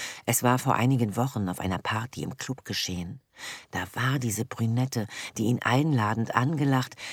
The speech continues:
sich beim Tanzen an ihn geschmiegt hatte und von dem bisschen Sekt,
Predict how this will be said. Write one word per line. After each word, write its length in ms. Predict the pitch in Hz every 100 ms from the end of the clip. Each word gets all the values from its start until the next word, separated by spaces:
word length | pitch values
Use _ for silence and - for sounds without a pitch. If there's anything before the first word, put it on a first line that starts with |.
| -
sich 200 | 123 -
beim 220 | 120 117
Tanzen 420 | 135 156 165 147
an 200 | - 147
ihn 160 | 156 143
geschmiegt 540 | 135 - 139 135 -
hatte 300 | 131 131 135 131 - - -
und 100 | 113
von 160 | 139
dem 100 | 135
bisschen 340 | 120 - 131 110
Sekt, 380 | 170 - -